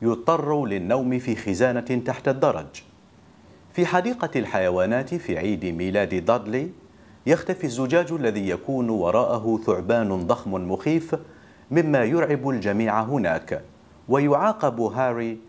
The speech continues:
لاحقا على هذا الحادث. تبدأ الرسائل الغامضة في الوصول إلى هاري، وهي تقلق السيد ديرسلي الذي يحاول إبعادها عن هاري،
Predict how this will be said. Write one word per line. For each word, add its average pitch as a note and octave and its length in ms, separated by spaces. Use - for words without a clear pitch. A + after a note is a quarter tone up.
لاحقا A2 680
على G2 220
هذا G2+ 300
الحادث. - 600
تبدأ F3 300
الرسائل A#2 680
الغامضة G#2+ 640
في - 140
الوصول A#2 520
إلى A#2+ 300
هاري، G#2+ 480
وهي A#2+ 340
تقلق C#3 460
السيد C3 500
ديرسلي E2+ 640
الذي A#2+ 400
يحاول C3 640
إبعادها G#2 720
عن G#2+ 260
هاري، F2+ 420